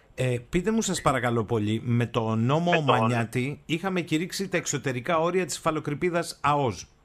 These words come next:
Speaker 1: Ε,
Speaker 2: Ναι, βεβαίως.
Speaker 1: δεν
Speaker 2: Ήταν
Speaker 1: θα-
Speaker 2: μια μεγάλη επιτυχία και μοναδική μας επιτυχία. Ο κύριος Μανιάτης ήταν ο καλύτερος υπουργός ενέργειας που πέρασε, αλλά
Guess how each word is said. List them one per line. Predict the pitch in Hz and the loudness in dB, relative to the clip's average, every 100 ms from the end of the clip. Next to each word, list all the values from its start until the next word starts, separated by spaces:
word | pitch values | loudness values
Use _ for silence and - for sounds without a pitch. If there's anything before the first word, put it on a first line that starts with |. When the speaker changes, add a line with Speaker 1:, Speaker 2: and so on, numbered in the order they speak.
| _ | _
Speaker 1:
Ε, | 127 135 | -4 2
Speaker 2:
Ναι, | 127 131 | 4 6
βεβαίως. | 117 123 143 110 | 4 6 6 4
Speaker 1:
δεν | 127 165 | 4 6
Speaker 2:
Ήταν | 156 | 8
Speaker 1:
θα- | 151 | 6
Speaker 2:
μια | 170 170 | 6 6
μεγάλη | 165 160 156 175 | 4 4 6 4
επιτυχία | 151 135 131 123 - 185 165 | 2 0 -2 0 6 6 4
και | 165 | 4
μοναδική | 165 156 147 - 196 | 6 6 4 2 2
μας | 151 | 2
επιτυχία. | 135 123 113 110 147 185 - - - - - - - | 0 -4 -6 0 6 6 6 -4 -20 -20 -20 -20 -8
Ο | 156 | 0
κύριος | 180 170 | 4 4
Μανιάτης | 156 135 139 165 - 160 - - | 4 4 2 0 -2 -6 -10 -16
ήταν | - 143 131 | -4 -2 0
ο | 131 131 | -2 2
καλύτερος | 131 143 - 120 113 | 4 4 2 0 -2
υπουργός | - - 123 127 - | -6 0 4 4 4
ενέργειας | 120 131 117 117 - | 2 2 2 -4 -6
που | 127 117 113 | 0 2 4
πέρασε, | - 185 196 - 202 220 - - - | 6 6 4 2 2 0 -12 -20 -4
αλλά | 202 175 160 | 4 4 4